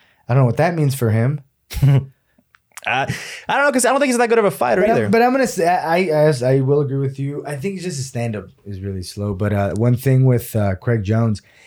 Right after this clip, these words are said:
Speaker 1: he just left that team death thing, whatever. The, with, like,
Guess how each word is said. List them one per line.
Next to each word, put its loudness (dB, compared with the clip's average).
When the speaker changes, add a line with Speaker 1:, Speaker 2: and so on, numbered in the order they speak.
Speaker 1:
he 0
just 2
left 2
that 0
team 2
death -2
thing, -8
whatever. -10
The, -2
with, -4
like, -8